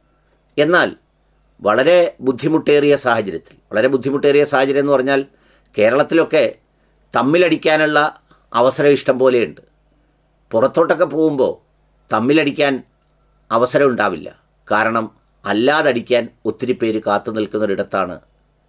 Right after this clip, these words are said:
എങ്ങനെ തമ്മിലടിക്കാൻ കഴിയുക? ഇവിടെയാവുമ്പോൾ എന്തൊക്കെ പറഞ്ഞാലും വേറെ ഏതെങ്കിലും വിഭാഗങ്ങളോ അല്ലെങ്കിൽ ഹിന്ദുത്വ വിഭാഗത്തിൽ വരുന്ന സംഘടനകളോ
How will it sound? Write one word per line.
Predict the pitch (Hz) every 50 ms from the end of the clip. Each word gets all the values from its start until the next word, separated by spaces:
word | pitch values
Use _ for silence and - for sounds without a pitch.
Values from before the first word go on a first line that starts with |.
| _
എങ്ങനെ | - 101 101 110 113 113 110 104 - _ _
തമ്മിലടിക്കാൻ | 120 110 110 110 123 117 110 101 - 110 107 107
കഴിയുക? | 98 95 95 95 - - _ _ _ _ _ _ _ _ _ _ _ _ _
ഇവിടെയാവുമ്പോൾ | - 101 120 143 165 170 165 165 170 165 160 170 143 139 - - _
എന്തൊക്കെ | - 127 131 123 117 - 165 156
പറഞ്ഞാലും | 156 147 147 135 147 143 135 120 110 - _ _ _ _ _ _ _ _ _
വേറെ | 110 120 135 143 143
ഏതെങ്കിലും | 139 135 139 135 135 135 135 131
വിഭാഗങ്ങളോ | 127 123 101 123 127 131 131 127 127 120 120 113 87 - - _ _ _
അല്ലെങ്കിൽ | 104 110 120 123 120 123 127 120 107 - - _ -
ഹിന്ദുത്വ | - 123 120 113 127 127 - - 135 127 113 104 - _ _ -
വിഭാഗത്തിൽ | 117 117 107 117 123 123 123 123 117 - 117
വരുന്ന | 120 117 107 107 117
സംഘടനകളോ | 110 - 110 107 107 107 107 110 110 110 110 107